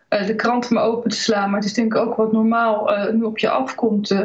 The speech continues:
je, we weten natuurlijk dat er een economische crisis aankomt, een gevolg zal zijn van deze coronacrisis. En dat geeft natuurlijk, eh, baanonzekerheid. En ik denk ook,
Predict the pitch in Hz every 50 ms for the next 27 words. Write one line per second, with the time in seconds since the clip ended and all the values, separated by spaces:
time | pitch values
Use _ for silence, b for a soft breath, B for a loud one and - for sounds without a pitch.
0 | 208 B B B B B B B B - - - - - 196 220 262 240 262 277
1 | 285 269 - 262 262 262 269 254 - - 233 226 233 233 208 214 226 - 240 233
2 | 220 220 220 214 - - - - 220 262 262 254 226 226 208 208 202 202 202 -
3 | 214 208 202 226 220 - 196 190 240 262 277 269 - - 214 208 196 214 214 196
4 | 202 208 208 - - 214 214 214 208 214 220 220 214 214 - 226 226 247 269 269
5 | 240 208 208 - - 214 202 190 - 202 196 - - - 208 208 214 - - -
6 | 247 262 262 262 262 - - B B B B B B B - 220 220 - 262 262
7 | 262 254 226 220 220 214 202 202 196 185 180 220 220 233 240 240 226 214 202 -
8 | 214 196 202 190 - 202 190 190 185 190 190 - 208 208 196 226 226 220 220 -
9 | - 220 220 220 - B